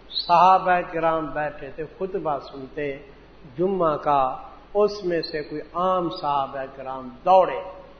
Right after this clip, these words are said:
کہ جلدی جلدی غلہ خرید کر ختم نہ ہو جائے۔ تو اس کے بارے میں یہ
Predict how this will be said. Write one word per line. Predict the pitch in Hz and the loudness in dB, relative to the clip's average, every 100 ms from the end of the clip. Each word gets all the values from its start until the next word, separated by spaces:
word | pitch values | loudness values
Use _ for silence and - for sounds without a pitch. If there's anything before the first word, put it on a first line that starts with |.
| - | -14
کہ | 170 | -10
جلدی | - 175 185 170 | -4 -2 0 -2
جلدی | 160 160 143 151 | -2 -2 -4 -6
غلہ | 147 143 135 - | -4 -2 -4 -4
خرید | 139 139 139 - | 4 10 12 12
کر | - - 147 | 12 10 6
ختم | 139 143 139 | 4 -2 -8
نہ | |
ہو | 131 131 131 | -10 -10 -8
جائے۔ | 139 143 127 - - - - - | -4 -2 -4 -10 -16 -16 -14 -10
تو | - 226 | 2 4
اس | 214 | 8
کے | - 180 | 12 12
بارے | - 160 151 147 | 12 10 6 2
میں | 143 | -2
یہ | 135 | 0